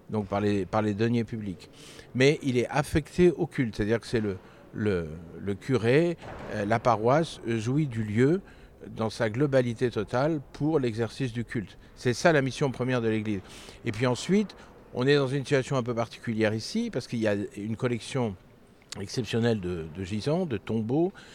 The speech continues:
euh, sculptés qui représentent les rois et les reines. Et, et donc, il y a une partie qui est accessible grâce à un droit d'entrée. Généralement, les droits d'entrée dans les cathédrales, ils sont plutôt liés aux, aux parties hautes, euh, les tours, comme à Notre-Dame, c'était le cas.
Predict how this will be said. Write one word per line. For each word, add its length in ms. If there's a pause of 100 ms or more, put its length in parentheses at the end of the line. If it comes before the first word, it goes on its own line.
(320)
euh, 180
sculptés 680
qui 140
représentent 400
les 60
rois 140
et 40
les 80
reines. 220 (580)
Et, 320
et 40
donc, 220
il 60
y 20
a 40
une 100
partie 320
qui 120
est 40
accessible 440
grâce 280
à 100
un 60
droit 240
d'entrée. 440 (800)
Généralement, 720 (380)
les 100
droits 200
d'entrée 560 (320)
dans 80
les 80
cathédrales, 500
ils 60
sont 140
plutôt 340
liés 260
aux, 340
aux 80
parties 540
hautes, 420 (560)
euh, 300
les 140
tours, 500
comme 160
à 60
Notre-Dame, 520
c'était 200
le 120
cas. 280